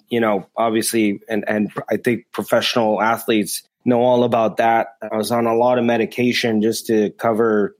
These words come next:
back pain and, and everything else that started happening. Obviously, all,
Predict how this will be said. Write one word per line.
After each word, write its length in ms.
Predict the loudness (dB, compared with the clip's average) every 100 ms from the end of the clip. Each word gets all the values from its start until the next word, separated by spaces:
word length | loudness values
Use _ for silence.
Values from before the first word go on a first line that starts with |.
| -2
back 380 | 0 0 -2 -2
pain 520 | 0 2 2 2 0
and, 280 | 0 -2 -2
and 440 | -2 0 -2 -4 -2
everything 640 | 0 2 0 0 0 -2 -2
else 320 | -2 -2 -2
that 180 | -4 -2
started 380 | 0 2 0
happening. 580 | 0 0 0 -2 0 -4 -2
Obviously, 560 | 0 2 2 2 2
all, 180 | 4 2